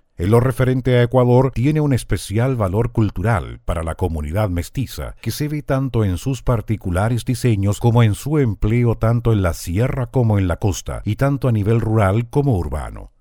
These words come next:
Los montubios o campesinos de la costa de este país popularizaron incluso la muy ecuatoriana frase "dejarse pisar el poncho", que significa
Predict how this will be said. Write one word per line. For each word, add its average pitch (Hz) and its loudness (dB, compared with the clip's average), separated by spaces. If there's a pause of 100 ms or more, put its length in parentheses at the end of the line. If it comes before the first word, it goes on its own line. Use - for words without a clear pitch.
(200)
Los 98 0
montubios 117 2
o 95 -2
campesinos 101 0
de 110 0
la 87 0
costa 95 0
de 80 -2
este 87 -2
país 87 -4
popularizaron 107 0
incluso 120 -2
la 92 2
muy 135 -2
ecuatoriana 107 0
frase 98 -4
"dejarse 123 0
pisar 117 -2
el 110 0
poncho", 90 0
que 85 -6
significa 110 -2